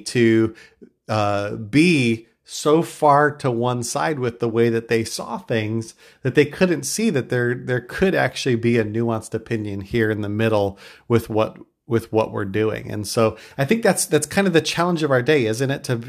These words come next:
to find ways to clarify commonality where we think that things can be. Um, it, it can get tough if somebody has had difficult experiences in that area, and we should be, absolutely be sensitive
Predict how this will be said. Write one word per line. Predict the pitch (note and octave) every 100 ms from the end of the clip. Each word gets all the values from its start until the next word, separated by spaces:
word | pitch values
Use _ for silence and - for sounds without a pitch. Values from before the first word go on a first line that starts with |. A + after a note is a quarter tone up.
| C3 - -
to | C#3
find | - C3 E3+ A3
ways | D#3+ D3
to | C#3+
clarify | - - B2 C3+ C3+ A2+
commonality | - B2 A2+ A2+ C3 C3 A#2 A2+ A2 - - -
where | A#2+ B2
we | B2 A#2
think | - C3+ B2+ - -
that | A2+ A2+ A2+ -
things | - A#2+ A#2 A2+
can | - A2 G2+
be. | A#2+ A#2 F#2+ - - - _
Um, | A2+ G#2+ G#2+ A2+ -
it, | - _ D#3 D3+
it | - C3+
can | - C3+
get | A#2 A#2 -
tough | - D#3 F#3+
if | A#2
somebody | - B2 A2+ A2+
has | G#2+ G2+
had | - G#2+
difficult | F#2+ A2 C3+ C3+ C3+
experiences | C#3+ - C#3 C#3 C#3+ D3 C#3
in | D3
that | D3 D3
area, | D3+ D#3+ G#3+
and | D3+
we | A#2
should | - G#2+
be, | A#2 -
absolutely | B2 B2+ B2+ A#2+ B2+ A2
be | A2
sensitive | G2 - A#2 B2 D3+ D3 D#3+ G3 F#3+ - -